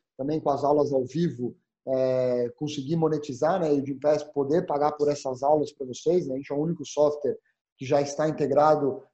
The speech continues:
com essa ferramenta, né? Então, a partir de primeiro de abril, a gente vai estar com essa disponibilidade pra vocês também. Então, se vocês quiserem saber como que vocês conseguem que essas aulas virtuais monetizem pra vocês, é, o nosso time de atendimento também tá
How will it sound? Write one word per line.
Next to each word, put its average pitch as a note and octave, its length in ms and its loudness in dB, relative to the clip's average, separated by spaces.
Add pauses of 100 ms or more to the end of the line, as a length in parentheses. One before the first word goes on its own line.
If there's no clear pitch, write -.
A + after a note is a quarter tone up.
(140)
com C#3 80 -4
essa C#3 200 -6
ferramenta, C#3+ 640 -2
né? D#3 140 0
Então, D3 160 -2
a C#3+ 40 0
partir C#3+ 320 -4
de C3 100 -6
primeiro C#3 320 -2
de C3+ 80 -2
abril, C#3 460 0 (340)
a A#2+ 80 -4
gente C3 160 -8
vai C3+ 140 -2
estar C#3 160 -4
com D3 100 -6
essa C#3 160 -8
disponibilidade C3 680 -2
pra C3+ 120 -4
vocês C3+ 440 -2
também. C#3+ 300 -2
Então, C#3+ 200 -4
se C3 140 -14
vocês C#3+ 200 -8
quiserem C#3+ 260 -4
saber D3 440 2 (320)
como D3 220 -2
que D3 100 -6
vocês C#3+ 280 -4
conseguem C#3 420 -4
que C#3 100 -8
essas C3+ 240 -8
aulas C3+ 260 0
virtuais C3 460 -2
monetizem C#3+ 640 -4
pra C3+ 120 -6
vocês, D3 520 -4 (380)
é, C3 160 2
o C3+ 40 0
nosso C#3 240 -2
time D3 200 -6
de C#3+ 80 2
atendimento C#3+ 520 -6
também C#3 320 -4
tá C#3 300 -2